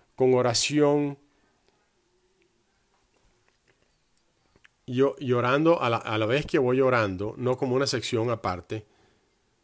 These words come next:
pero incorpora-, incorporar las oraciones mientras me detengo y,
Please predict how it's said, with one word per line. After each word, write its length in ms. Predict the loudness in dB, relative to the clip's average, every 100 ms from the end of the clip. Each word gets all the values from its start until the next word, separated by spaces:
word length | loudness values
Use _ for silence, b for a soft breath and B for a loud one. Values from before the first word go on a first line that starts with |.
| _ _ _ _
pero 140 | -2
incorpora-, 640 | -2 0 0 2 0 0 -4
incorporar 640 | -6 -2 -2 2 2 4
las 140 | 2 2
oraciones 680 | 2 0 0 0 2 0
mientras 480 | 0 0 0 -6 -8 -12
me 200 | -6 -4
detengo 680 | -2 0 0 2 0 0 -2
y, 320 | -4 -4 -4